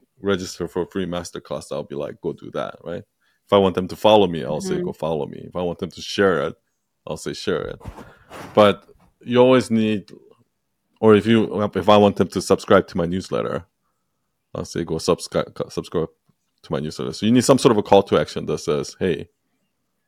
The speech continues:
Speaker 1: do this."
Speaker 2: Okay. So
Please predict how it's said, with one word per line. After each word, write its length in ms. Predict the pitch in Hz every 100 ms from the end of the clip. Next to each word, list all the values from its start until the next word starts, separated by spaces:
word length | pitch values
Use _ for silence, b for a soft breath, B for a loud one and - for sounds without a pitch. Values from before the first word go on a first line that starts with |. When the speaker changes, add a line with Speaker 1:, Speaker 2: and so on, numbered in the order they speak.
| _ - _ _ _ _ _ _ _ _ _ _
Speaker 1:
do 140 | 90 71
this." 400 | 60 - - - _ _ _ _ _ _ _ _ _ _ _ _ _ _ _ _ _ -
Speaker 2:
Okay. 440 | 196 - 170 165 - _ b b b b b _ -
So 680 | - 196 190 190 190 190